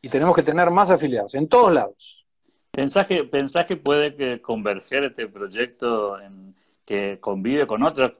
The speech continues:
Speaker 2: Vos, vos contabas recién lo del Partido Demócrata, bueno, obviamente lo de José Luis Esper, se-, sabemos de la existencia, obviamente, del Partido Libertario, el, el, eh, la presencia de Ricardo López Murphy con, con, con su intento también de llevar adelante una candidatura,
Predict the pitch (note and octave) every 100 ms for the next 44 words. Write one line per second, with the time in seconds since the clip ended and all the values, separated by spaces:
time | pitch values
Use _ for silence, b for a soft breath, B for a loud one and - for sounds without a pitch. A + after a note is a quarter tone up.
0 | _ G#2 A2+ G#2 A#2 A#2+ A#2 A#2+ A#2+ A2
1 | C3 B2 A2+ G#2+ G#2 A#2 A2 A2 D#3 D3
2 | A2 G#2 A2+ G#2+ A2+ A2 A2 A#2 G#2+ G#2
3 | G2 G2 A2 G#2 G#2+ G2 - C#3 C#3+ C#3
4 | - _ _ _ - G#2+ A2 - A2 G#2+
5 | B2 A#2+ A2 G#2 G2+ - B2 A#2 A#2 A2
6 | G#2 _ _ - A#2+ A#2+ A#2 A2+ A2+ G2+
7 | G2 A2 G#2+ A#2+ A#2 D3 C#3+ C#3 C#3 B2+
8 | B2+ A#2+ G2+ G2 G2 F2+ F2+ b b b
9 | G2+ F#2+ F#2 F#2 F#2+ A2 G#2+ A2 G2 G2+
10 | G#2 G#2+ G2 G2 A#2+ A#2+ G#2+ G2 F#2+ F#2
11 | F#2 F#2+ - A#2 G#2+ F#2+ A2+ A2 G2+ G2+
12 | A2 A2 F#2+ G2+ G#2 G2+ G#2+ G#2+ G2+ G2
13 | G2 G2 F#2+ - C3+ C3 A2+